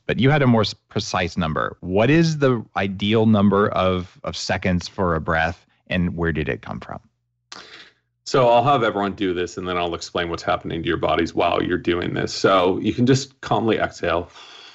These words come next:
Speaker 2: Inhale to a count of about five or six. Don't stress if you're a little off. So one, two, three, four, five, six. Exhale to six,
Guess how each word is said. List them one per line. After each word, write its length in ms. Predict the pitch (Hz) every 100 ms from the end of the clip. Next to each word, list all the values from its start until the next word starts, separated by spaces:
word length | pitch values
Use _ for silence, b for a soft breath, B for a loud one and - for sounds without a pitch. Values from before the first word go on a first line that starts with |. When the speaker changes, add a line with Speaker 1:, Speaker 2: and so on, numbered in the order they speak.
| B B B B B B B B _
Speaker 2:
Inhale 500 | 131 156 160 165 170 156
to 120 | 131
a 60 |
count 280 | 120 120 110
of 60 | 98
about 240 | 101 82
five 300 | - 95 95
or 40 | 87
six. 300 | - 87 -
Don't 180 | 113 -
stress 380 | - 90 -
if 120 | 95 -
you're 140 | -
a 60 | 50
little 200 | 50 50
off. 260 | - -
So 140 | - - -
one, 500 | - 104 104 101 98 b b b _ -
two, 520 | - 107 - - - -
three, 640 | - - 50 - - 127 - _ _ -
four, 520 | 98 95 101 98 92 -
five, 640 | 95 92 92 95 98 92 -
six. 580 | - 117 110 110 - - 104
Exhale 580 | 101 - 110 104 104 101
to 140 | 101
six, 680 | - - 113 113 - -